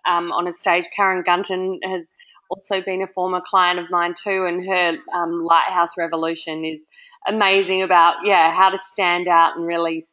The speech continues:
you know, stand in your power about what you've got to share. And, um, Natalie Jane Armstrong as well, ha-, I've worked with her. Um, uh, she's been a client of mine too. So it's nice to see so many amazing women there,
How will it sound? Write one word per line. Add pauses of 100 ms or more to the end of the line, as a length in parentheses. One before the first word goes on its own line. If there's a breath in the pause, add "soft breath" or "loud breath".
(180)
you
know,
stand
in
your
power
about
what
you've
got
to
share.
And, (460)
um,
Natalie
Jane (100)
Armstrong
as
well,
ha-,
I've
worked
with
her. (160)
Um,
uh, (100)
she's
been
a
client
of
mine
too.
So (420 loud breath)
it's
nice
to
see
so
many
amazing
women
there,